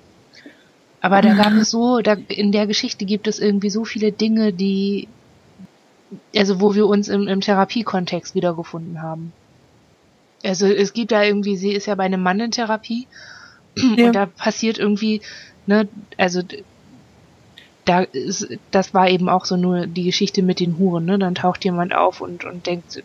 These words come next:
Speaker 1: er will irgendwas von ihr. Und, ne, das ist irgendwie so für uns das Horrorszenario gewesen, irgendwie, dass, dass irgendwann mal sowas ist, dass, dass die Therapie irgendwie zu so einem Teil Alltag wird, in dem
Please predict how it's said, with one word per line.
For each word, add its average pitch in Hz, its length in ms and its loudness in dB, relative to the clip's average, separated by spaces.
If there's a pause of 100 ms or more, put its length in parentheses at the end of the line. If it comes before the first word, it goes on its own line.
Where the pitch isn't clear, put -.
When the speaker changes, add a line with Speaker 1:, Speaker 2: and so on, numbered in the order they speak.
Speaker 1:
er 175 200 -2
will 208 140 4
irgendwas 180 420 0
von 175 180 -6
ihr. 185 260 -4 (760)
Und, 185 320 4 (1800)
ne, 233 320 2 (1500)
das 208 260 0
ist 226 160 -10
irgendwie 214 240 2
so 214 140 -2
für - 160 -4
uns 214 180 0
das 214 220 -2
Horrorszenario 170 920 0
gewesen, 170 500 -6
irgendwie, 170 240 -6
dass, - 340 -8
dass - 180 -10
irgendwann 214 580 2
mal 214 180 4
sowas 196 300 0
ist, - 260 -6
dass, 185 180 -6
dass 196 140 -2
die 202 100 -4
Therapie 196 640 0
irgendwie 190 300 -4
zu 196 160 -4
so 185 140 -2
einem 190 120 -2
Teil 202 560 2
Alltag 208 560 0
wird, 202 240 0
in 180 220 -4
dem 185 500 -4